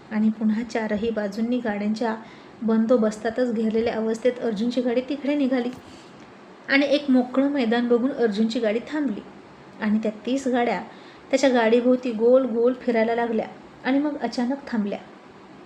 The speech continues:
आणि त्यातून भराभर बंदूक तलवारी घेऊन सगळे गुंड उतरले आणि त्याच्या गाडीभोवती गोल उभा राहिले आणि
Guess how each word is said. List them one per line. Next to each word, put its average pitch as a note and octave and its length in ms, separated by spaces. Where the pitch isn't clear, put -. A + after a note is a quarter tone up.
आणि A3 220
त्यातून A3 420
भराभर A#3+ 580
बंदूक A#3+ 480
तलवारी A#3+ 420
घेऊन A#3+ 320
सगळे A#3 340
गुंड A#3 260
उतरले B3+ 480
आणि C#4 140
त्याच्या C#4 360
गाडीभोवती B3+ 540
गोल A#3 360
उभा A3+ 240
राहिले A3+ 340
आणि G#3+ 220